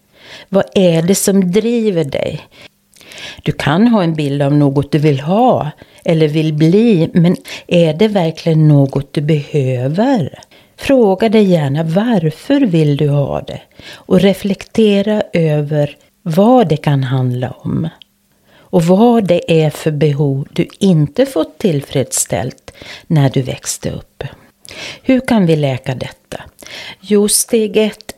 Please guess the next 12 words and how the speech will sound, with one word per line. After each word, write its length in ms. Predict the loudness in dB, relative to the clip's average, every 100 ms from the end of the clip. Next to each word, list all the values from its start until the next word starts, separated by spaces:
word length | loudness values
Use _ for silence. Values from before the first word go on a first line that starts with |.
| _ -8
är 300 | -4 -4 -6
att 200 | -12 -10
bli 180 | -4 0
medveten 760 | 2 2 0 -2 -4 0 2 2
om 220 | 0 -2 -8 _
hur 420 | -4 0 4 4 2
föräldrarnas 1080 | -2 0 2 2 0 0 0 -2 -4 -4
relation 960 | -2 0 0 -2 -2 0 2 2 0 -2 -16 -20 -18
påverkat 760 | 0 2 2 0 -2 -4 -4 -2
oss 220 | -4 -4
som 240 | -4 -2 -2
små 540 | 0 0 0 0